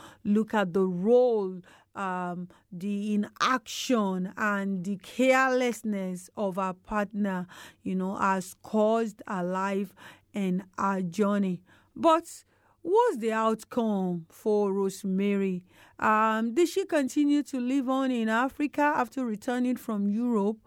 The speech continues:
Or was she able to make, you know, another attempt, you know, to go back,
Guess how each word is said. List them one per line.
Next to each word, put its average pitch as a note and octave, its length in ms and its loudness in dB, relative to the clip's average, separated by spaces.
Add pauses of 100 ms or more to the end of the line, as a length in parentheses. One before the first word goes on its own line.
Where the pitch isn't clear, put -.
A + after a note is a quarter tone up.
(480)
Or C#4 160 2
was D4 180 4
she F4+ 220 0
able D#4+ 200 0
to C4+ 160 -4
make, C4 460 0 (240)
you B3+ 140 0
know, A#3+ 120 2
another B3+ 320 2
attempt, B3+ 800 2
you A3 100 0
know, G#3 160 -2
to G#3+ 200 -8
go A3+ 240 -2
back, G#3+ 360 -2